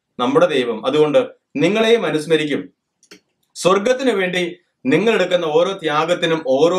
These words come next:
സഹനത്തിനും കൊടുക്കുന്ന ഓരോ വിലകൾക്കും കൃത്യമായ വിലയിടുന്ന ഒരു ദൈവമാണ് നമ്മുടേത്. അതെ പ്രിയമുള്ളവരെ, പരിശുദ്ധ അമ്മയോട് ചേർന്ന്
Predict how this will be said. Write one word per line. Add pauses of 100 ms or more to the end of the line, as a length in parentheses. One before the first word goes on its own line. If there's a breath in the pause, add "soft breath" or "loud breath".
(140)
സഹനത്തിനും (260)
കൊടുക്കുന്ന (220)
ഓരോ (100)
വിലകൾക്കും (480)
കൃത്യമായ (200)
വിലയിടുന്ന (540)
ഒരു
ദൈവമാണ്
നമ്മുടേത്. (1900)
അതെ
പ്രിയമുള്ളവരെ,
പരിശുദ്ധ
അമ്മയോട്
ചേർന്ന്